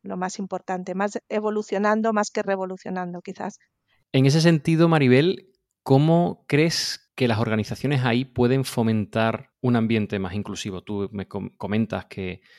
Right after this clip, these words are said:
Speaker 2: que precisamente ha habido momentos en los que te has sentido un poquito más sola, que te has sentido un poquito, pues, eh, bueno, no, no, no diría a lo mejor un bicho raro, pero, pero, pero sí, sí, lo que tú decías
Speaker 1: Sí,
Speaker 2: de
Speaker 1: pero casi, casi, casi.
Speaker 2: Sí, pero claro, si, si tú tienes una, un, un esquema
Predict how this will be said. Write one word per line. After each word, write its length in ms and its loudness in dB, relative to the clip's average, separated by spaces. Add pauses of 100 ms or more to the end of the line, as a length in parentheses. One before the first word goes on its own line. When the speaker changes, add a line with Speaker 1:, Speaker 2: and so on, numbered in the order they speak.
(260)
Speaker 2:
que 240 -6
precisamente 580 -6
ha 40 -4
habido 180 -2
momentos 280 -2
en 20 -4
los 80 -6
que 80 -8
te 80 -8
has 60 -10
sentido 280 -6
un 100 -6
poquito 240 -8
más 160 -8
sola, 340 -6
que 100 -14
te 80 -8
has 60 -10
sentido 260 -8
un 100 -6
poquito, 440 -10
pues, 280 -14
eh, 240 -14 (840)
bueno, 360 -20
no, 160 -4
no, 180 -2
no 180 2
diría 200 4
a 40 2
lo 60 0
mejor 260 -2
un 120 -4
bicho 200 -10
raro, 320 -2
pero, 300 -4
pero, 240 -4
pero 160 -6
sí, 300 -8 (100)
sí, 320 -8
lo 180 -2
que 100 -6
tú 100 -6
decías 340 -2
Speaker 1:
Sí, 60 -4
Speaker 2:
de 80 2
Speaker 1:
pero 140 -2
casi, 300 -8
casi, 280 -16
casi. 340 -12
Speaker 2:
Sí, 280 -8
pero 200 -10
claro, 300 0
si, 180 -6
si 140 -8
tú 240 -12
tienes 240 -2
una, 180 -2
un, 260 -2
un 160 0
esquema 540 -2